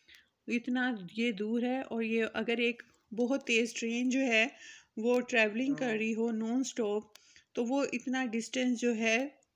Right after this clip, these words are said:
तकरीबन सिक्स मंथ में कवर करेगी। तो आप देख सकते हैं कि एक ट्रेन नॉन स्टॉप जा रही है और फास्ट स्पीड से, और वो डिस्टेंस जितना सिक्स मंथ में कवर करती है, उतना ही डिस्टेंस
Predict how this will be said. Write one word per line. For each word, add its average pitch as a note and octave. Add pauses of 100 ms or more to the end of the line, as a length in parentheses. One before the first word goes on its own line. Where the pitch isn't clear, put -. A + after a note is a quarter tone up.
(180)
तकरीबन B3+
सिक्स D#4
मंथ A#3+ (140)
में B3 (500)
कवर A3+
करेगी। G#3 (340)
तो B3
आप A3+
देख A3+
सकते B3
हैं B3
कि B3+
एक C#4+
ट्रेन A3+
नॉन A3+
स्टॉप A#3+
जा G3+
रही G#3
है A3 (560)
और A3
फास्ट B3
स्पीड A3
से, A#3 (380)
और A3
वो A#3
डिस्टेंस A#3+
जितना B3+
सिक्स D4
मंथ B3+ (120)
में C4+
कवर A3
करती A3
है, A#3+
उतना B3+
ही C4
डिस्टेंस A3+